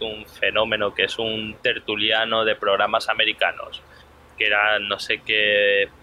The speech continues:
pu-, eh, es economista, no sé qué puta movida, pero le,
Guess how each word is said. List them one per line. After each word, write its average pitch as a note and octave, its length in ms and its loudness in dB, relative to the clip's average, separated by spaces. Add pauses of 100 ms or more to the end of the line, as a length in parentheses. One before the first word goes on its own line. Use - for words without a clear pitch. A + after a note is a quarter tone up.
pu-, G#2 300 -6
eh, C#2+ 400 -4
es - 180 -10
economista, - 800 -6
no G2 100 -6
sé - 120 -2
qué G2+ 80 2
puta G#2+ 240 -2
movida, G2+ 400 2
pero G2 360 2
le, G#2 440 2